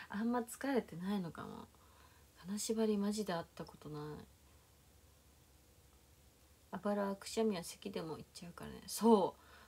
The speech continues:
う。その二年ぐらい前の時は、なんか、めっちゃ咳、なんでだったかな？風邪ひいたのかな？わかんないけど、咳をめちゃくちゃしてしまって、痛めてしまっ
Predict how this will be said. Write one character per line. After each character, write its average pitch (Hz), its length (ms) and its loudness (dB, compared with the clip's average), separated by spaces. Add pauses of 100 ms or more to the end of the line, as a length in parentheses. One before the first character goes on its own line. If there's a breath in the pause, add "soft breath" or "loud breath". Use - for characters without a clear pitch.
(180)
う。 190 60 -2
そ 180 140 -2
の 196 80 6
二 190 160 6
年 262 240 10
ぐ 320 100 8
ら 262 100 10
い 202 60 10
前 196 220 8
の 185 100 2
時 - 260 -6
は、 165 280 4
な 165 160 -4
ん 156 40 -10
か、 151 440 -2 (760 loud breath)
め 196 120 6
っ 226 60 4
ち - 120 0
ゃ - 20 4
咳、 294 720 6 (180)
な 269 160 6
ん 494 120 4
で 403 80 8
だ 202 100 4
っ 190 160 0
た 170 80 -2
か 160 140 -4
な？ 160 100 -6
風 190 220 -4
邪 359 160 2
ひ 403 40 2
い 403 40 -2
た 403 100 4
の 240 60 2
か - 120 -4
な？ - 60 -6
わ - 80 -6
か 254 140 -2
ん 254 80 4
な 190 80 4
い - 20 -4
け 151 80 -2
ど、 147 60 2
咳 - 340 0
を 262 80 10
め 208 100 8
ち 196 100 0
ゃ - 20 2
く 220 100 2
ち 214 140 2
ゃ - 20 4
し - 80 -4
て - 120 -6
し - 120 -2
ま 196 120 2
っ - 40 -6
て、 165 460 0 (560 loud breath)
痛 226 240 6
め 190 80 2
て - 100 -10
し - 140 -8
ま 156 120 -4
っ 151 40 -8